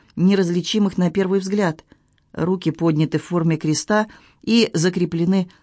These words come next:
тонкими прозрачными нитями, которые проходили сквозь ладони,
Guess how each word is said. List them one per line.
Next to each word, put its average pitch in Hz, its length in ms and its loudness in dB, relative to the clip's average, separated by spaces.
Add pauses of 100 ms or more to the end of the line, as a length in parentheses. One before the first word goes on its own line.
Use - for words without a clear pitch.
(200)
тонкими 180 460 2
прозрачными 160 720 0
нитями, 170 520 0 (300)
которые 190 480 2
проходили 170 540 -2
сквозь 156 360 -4
ладони, 160 580 2